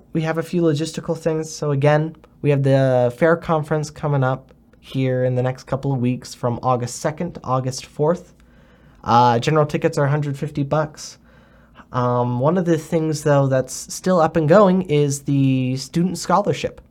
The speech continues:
So besides having a discounted student ticket price, it's about fifty-five dollars, if memory serves, uh, we also have a, um, student scholarship program. So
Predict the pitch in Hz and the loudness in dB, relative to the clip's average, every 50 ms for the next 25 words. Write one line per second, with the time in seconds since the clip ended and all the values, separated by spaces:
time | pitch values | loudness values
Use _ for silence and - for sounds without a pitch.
0 | _ _ _ _ _ _ _ - - - - - - - 185 170 180 175 214 208 | _ _ _ _ _ _ _ -20 -20 -20 -20 -6 -2 0 2 2 4 8 8 8
1 | 220 226 220 220 - - 180 175 170 175 165 156 139 143 165 170 - - 180 170 | 8 8 4 0 -2 2 4 4 4 4 4 4 4 2 2 0 0 0 0 2
2 | 151 143 139 139 - - - - - - - 139 135 135 127 110 - - 143 143 | 2 0 -2 -4 -8 -14 -12 -10 -8 -2 2 4 4 4 2 0 -4 -6 -6 -6
3 | 165 165 - - 160 160 175 214 - - - - _ _ - _ - _ _ _ | -6 -4 0 0 0 0 0 -4 -8 -12 -16 -18 _ _ -20 _ -20 _ _ _
4 | - - - - - 120 113 - - 160 147 143 147 135 156 143 147 147 143 143 | -8 -8 -6 -4 -4 -4 -4 -4 -4 -4 -2 -2 0 2 2 2 2 2 2 0
5 | 143 135 139 160 170 170 - - - 143 147 143 143 147 143 139 139 - 143 147 | 0 0 -2 -4 -6 -8 -10 -8 -4 -4 -2 -2 -2 -2 -4 -4 -4 -2 -2 -2
6 | 147 - - - - - - - - - - _ _ _ _ _ _ _ - - | -4 -6 -14 -20 -20 -20 -20 -20 -20 -20 -20 _ _ _ _ _ _ _ -20 -20
7 | _ _ _ _ _ - 127 131 131 131 135 143 151 151 170 170 202 190 165 - | _ _ _ _ _ 0 2 4 4 4 4 6 6 4 4 4 2 0 0 0
8 | - 151 147 147 147 147 143 127 - 120 117 117 117 117 117 117 117 113 110 110 | 0 2 2 2 2 2 0 -2 -2 -2 0 0 2 2 2 2 0 0 -2 -2
9 | 113 - - _ _ _ - 214 214 - 123 117 - - - - - - 165 185 | -6 -10 -14 _ _ _ -10 -8 -6 -6 -6 -8 -10 -12 -12 -6 0 2 2 2
10 | 202 - - - 185 180 196 208 196 - - - - - 120 107 - - 67 - | 2 0 -4 0 2 2 2 2 0 -2 -6 -8 -6 -4 -6 -6 -6 -8 -12 -16
11 | - - _ _ _ _ _ _ - - - 107 101 104 104 104 107 127 | -16 -20 _ _ _ _ _ _ -18 -14 -10 -10 -6 -6 -6 -6 -6 -8